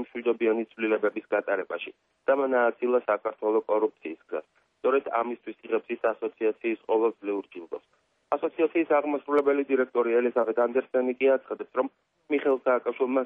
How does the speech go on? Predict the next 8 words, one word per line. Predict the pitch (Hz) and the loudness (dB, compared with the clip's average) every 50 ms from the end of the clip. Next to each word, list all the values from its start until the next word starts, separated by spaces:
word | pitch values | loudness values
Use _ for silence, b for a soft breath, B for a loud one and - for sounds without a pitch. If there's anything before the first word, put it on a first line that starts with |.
| - - | -2 0
საერთაშორისო | 135 127 123 - 123 120 - 120 117 117 - - 117 117 | 0 0 0 0 -4 -4 -2 -2 -4 -4 -2 0 0 0
ავტორიტეტი | 113 - - 113 113 113 107 107 104 110 110 113 | 0 0 -2 -4 -4 0 -2 -2 -2 -2 -2 -2
ჯერ | 113 - - | -2 -2 -4
კიდევ | 107 104 110 107 104 | -6 -2 -2 -2 0
მაშინ | 110 117 113 107 - - 123 123 | 0 -2 -2 -4 -6 -8 -2 -2
მოიპოვა, | 120 123 127 - 123 123 131 139 139 - _ _ _ _ - | 0 0 0 2 2 2 2 2 0 -2 _ _ _ _ 0
როდესაც | 123 127 135 120 151 143 - - | 2 2 2 2 0 -4 0 0
საქართველოს | 120 113 - 123 - - 123 123 123 | -2 -2 -2 -4 -4 -2 -2 -2 -2